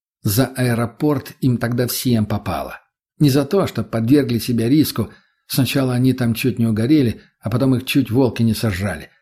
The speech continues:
Теперь уже все были большие и отвечали за себя сами. А за то, что отлынивали от работы целых четыре дня, не спросив разрешения у взрослых. Вот такими были в двух словах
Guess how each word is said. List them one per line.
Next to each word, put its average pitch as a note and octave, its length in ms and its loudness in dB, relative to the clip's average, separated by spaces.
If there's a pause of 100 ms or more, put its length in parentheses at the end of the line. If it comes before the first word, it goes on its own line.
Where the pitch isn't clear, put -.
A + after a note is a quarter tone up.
(340)
Теперь D#3+ 260 2
уже D3+ 180 0
все E3+ 260 0
были B2 180 2
большие A#2+ 640 2
и B2 140 -4
отвечали B2+ 480 0
за A#2+ 160 0
себя B2+ 260 -2
сами. F#2 380 -6 (400)
А B2+ 140 2
за A2 180 0
то, D#3 420 0 (240)
что - 220 0
отлынивали C3 560 2
от A#2 160 -2
работы B2 380 0
целых C#3 420 -2
четыре C#3+ 420 0
дня, G2 380 0 (240)
не A#2+ 140 0
спросив A#2+ 460 0
разрешения A#2 720 0
у C3 100 0
взрослых. A2 580 -2 (640)
Вот D#3 340 -2
такими C#3+ 400 0
были B2+ 380 2
в A2 100 0
двух A#2+ 240 0
словах A#2 520 -4